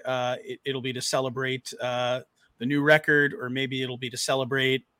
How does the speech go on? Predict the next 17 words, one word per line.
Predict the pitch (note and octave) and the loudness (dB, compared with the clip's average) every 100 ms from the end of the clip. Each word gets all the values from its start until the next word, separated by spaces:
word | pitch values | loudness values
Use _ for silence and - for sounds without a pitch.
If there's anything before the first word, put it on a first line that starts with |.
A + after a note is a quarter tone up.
| _ _ _ _ _ _ _ A2+ | _ _ _ _ _ _ _ -10
uh, | A2+ A2+ G#2+ A2+ - B2+ | -8 -4 -4 -4 -4 -6
the | |
Canucks | - C#3+ D3+ - | -4 2 2 2
success. | - D3 - D3 C#3+ - - | -4 -2 4 4 4 0 -2
I | C3+ | -2
mean, | C3+ C3 | -2 -4
it | B2 | -2
certainly | F3 D#3+ D3+ D3 C#3+ | -2 -2 -2 -2 -2
won't | D3 C#3+ | -4 -2
be | C#3+ | -2
to | C#3 C3+ - | 0 -2 -4
celebrate | - C3+ B2+ B2+ | -2 -2 -2 0
the | C3 | 2
Islanders | C3+ C3 B2 | 2 0 -6
success | B2 - B2 B2 | -6 -4 -4 -4
because, | - A#2+ B2+ A#2 | -8 -8 -8 -8
uh, | A#2+ A#2 A#2 | -4 -2 -4